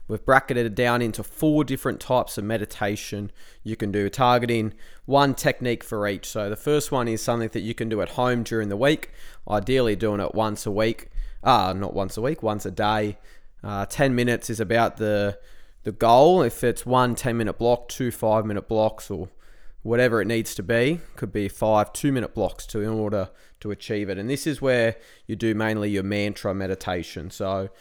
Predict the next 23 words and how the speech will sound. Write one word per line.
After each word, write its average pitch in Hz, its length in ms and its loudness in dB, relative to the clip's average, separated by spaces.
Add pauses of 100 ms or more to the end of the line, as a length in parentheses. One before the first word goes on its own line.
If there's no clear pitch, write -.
(220)
words 131 360 2
or 110 80 -2
phrases 110 520 -2
that 107 100 -8
you 113 140 -4
wanna 101 140 -4
speak - 400 -4
over 110 220 2
yourself, 113 460 0
things 110 380 -4
like, 98 420 -2 (480)
uh, 98 320 -4
cue 147 320 4
words 143 400 6
for 107 480 0
in-game 139 600 0
or 110 420 2 (260)
positive 107 420 0
affirmations 98 800 -2
for 95 100 -8
during 92 480 -2
the 85 80 -4
week. 85 360 -6